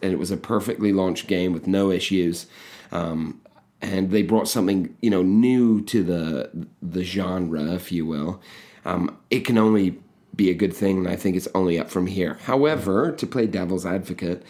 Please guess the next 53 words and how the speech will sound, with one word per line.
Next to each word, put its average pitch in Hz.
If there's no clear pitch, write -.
I 120
think 120
that 104
it, 90
it's -
may 101
because 127
it's -
a, 87
a 98
new 107
game 104
on 98
the 92
block, 92
a 95
new 92
face, 90
so -
a 101
new 110
experience. 107
I 131
think 143
that, 147
you 127
know, 104
it 104
holds 127
a 113
lot 98
of 90
weight 104
and 95
a 95
lot 90
of 87
water 92
itself, 98
but 87
I 87
think 95
that 90
if -
you 110
jumped 110
away 107
from 120
Fortnite 131
to -
check 110
out 107
Apex, 113